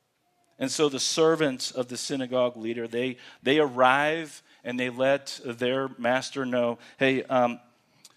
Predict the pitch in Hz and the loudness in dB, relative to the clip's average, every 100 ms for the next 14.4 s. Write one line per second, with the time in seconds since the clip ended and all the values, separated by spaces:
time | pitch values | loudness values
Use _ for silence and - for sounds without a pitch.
0 | _ _ _ _ _ _ _ 123 131 127 | _ _ _ _ _ _ _ -6 -4 -2
1 | 107 104 101 101 101 101 98 98 95 92 | 2 2 0 -6 -10 -8 -8 -6 -6 -6
2 | _ _ _ _ _ _ _ _ _ _ | _ _ _ _ _ _ _ _ _ _
3 | _ _ _ - - 113 - 123 120 87 | _ _ _ -18 -14 -14 -6 -4 -4 -6
4 | - _ _ _ _ _ _ _ _ _ | -14 _ _ _ _ _ _ _ _ _
5 | _ - 120 139 135 131 123 135 127 127 | _ -12 -8 -2 -2 -2 0 4 4 2
6 | 127 123 127 117 120 117 - 123 120 110 | -4 -2 -4 -4 -4 -4 -4 -2 -2 -6
7 | - - _ _ - 135 135 120 - 143 | -14 -20 _ _ -2 0 0 -6 -8 -10
8 | 156 147 127 120 120 117 113 110 107 147 | -6 -4 -4 -8 -4 -4 -2 -6 -4 2
9 | 135 120 113 _ _ 113 127 165 147 143 | 4 2 -2 _ _ -10 -8 -8 -10 -12
10 | - - - - 127 117 - 139 120 90 | -12 -16 -18 -14 -12 -12 -14 -12 -10 -10
11 | _ _ _ _ _ _ - - 120 104 | _ _ _ _ _ _ -12 0 0 0
12 | 85 - _ _ _ _ _ _ _ _ | -4 -20 _ _ _ _ _ _ _ _
13 | _ _ _ _ _ _ 113 110 139 123 | _ _ _ _ _ _ -12 -10 -12 -12
14 | 131 123 95 | -10 -10 -10